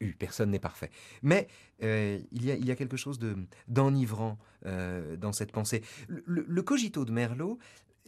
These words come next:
a une épaisseur, il a une opacité, alors que le cogito de Descartes, il est transparent. Il a une épaisseur, il a une opacité. Merleau, il souille le cogito,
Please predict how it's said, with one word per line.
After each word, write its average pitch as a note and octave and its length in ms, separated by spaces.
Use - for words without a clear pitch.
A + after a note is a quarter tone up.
a - 100
une F#3 140
épaisseur, E3+ 600
il C3+ 140
a C3+ 40
une C3+ 160
opacité, A2 580
alors G#2+ 160
que - 80
le A#2+ 80
cogito C3+ 340
de A#2+ 60
Descartes, B2 360
il - 60
est - 80
transparent. F#2 480
Il C#3 120
a C#3+ 40
une D3 120
épaisseur, C#3 380
il B2 80
a B2 60
une B2+ 100
opacité. B2+ 480
Merleau, E3 320
il D3 200
souille A3 520
le G#2+ 120
cogito, G#2 480